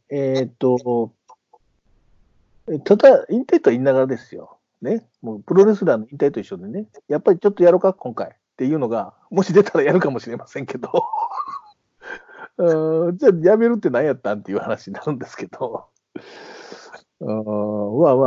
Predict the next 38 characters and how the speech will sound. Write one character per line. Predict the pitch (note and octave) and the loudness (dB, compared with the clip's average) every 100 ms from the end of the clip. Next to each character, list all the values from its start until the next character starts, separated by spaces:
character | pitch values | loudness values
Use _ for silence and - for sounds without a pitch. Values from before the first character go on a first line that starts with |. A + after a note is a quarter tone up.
| A2 | 4
あ、 | |
あ | G2+ | 2
の、 | G2+ F#2+ F2+ F2+ F#2+ _ _ - _ _ _ - | 0 0 -2 -6 -12 _ _ -20 _ _ _ -6
一 | F3+ | 2
応 | C#3 C3 - | 2 2 -2
区 | F#3 | 2
切 | G3+ | 4
り | F#3+ | 4
だ | F3+ | 4
け | F3+ | 2
は | |
や | G2 | -2
っ | |
ぱ | - | -8
つ | - | -16
け、 | - _ _ | -20 _ _
つ | - | -18
け | G2 | -14
と | - | -14
き | - | -16
た | E2 | -18
い | |
と | - | -18
い | |
う | E2+ | -20
の | F#2+ | -16
で | G2 | -12
ね。 | A2+ - _ _ _ | -12 -12 _ _ _
え | |
ー、 | F#2+ F#2 F2 F2 F2 _ - - - - _ | -14 -12 -10 -12 -16 _ -20 -16 -16 -16 _
今 | - G#2+ | -8 -4
回 | E2+ E2+ | -4 -2
で、 | D3 D#3 - _ _ _ _ _ - | 0 0 -2 _ _ _ _ _ -16
え | |
ー、 | F2+ F2+ F#2+ G2 G#2 | -16 -14 -14 -6 -2
引 | G#2 | -2
退 | - F2 | -4 -8
と、 | - - | -12 -16